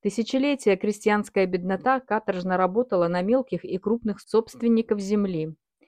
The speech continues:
Тысячелетиями привыкла она видеть, что сытая кулацкая жизнь строится на рабском труде,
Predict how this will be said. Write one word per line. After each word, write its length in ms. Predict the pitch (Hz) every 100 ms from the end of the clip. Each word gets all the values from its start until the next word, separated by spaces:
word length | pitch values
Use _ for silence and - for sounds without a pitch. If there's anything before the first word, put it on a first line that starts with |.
| _ _ -
Тысячелетиями 840 | 202 240 - 285 277 262 202 180
привыкла 520 | 175 196 196 208 190 180
она 180 | 180
видеть, 380 | 175 226 208 175
что 200 | - -
сытая 420 | 190 254 269 185
кулацкая 640 | 180 190 208 214 - 185 180
жизнь 360 | 185 233 185 170
строится 500 | - 202 208 208 196
на 140 | 196
рабском 380 | 214 - - 208
труде, 500 | 220 220 190 175